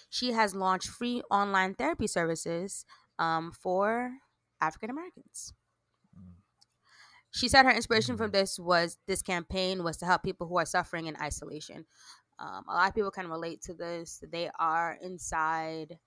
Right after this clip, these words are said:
Speaker 1: um, sometimes not as stable homes. That's why I'm blessed that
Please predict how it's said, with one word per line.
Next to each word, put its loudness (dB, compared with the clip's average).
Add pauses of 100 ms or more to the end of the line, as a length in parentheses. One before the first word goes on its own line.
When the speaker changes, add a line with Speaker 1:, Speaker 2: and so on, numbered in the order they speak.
(380)
Speaker 1:
um, -4
sometimes -6
not -4 (140)
as -12
stable -8
homes. -10 (260)
That's -6
why 0
I'm -8
blessed -4 (120)
that 0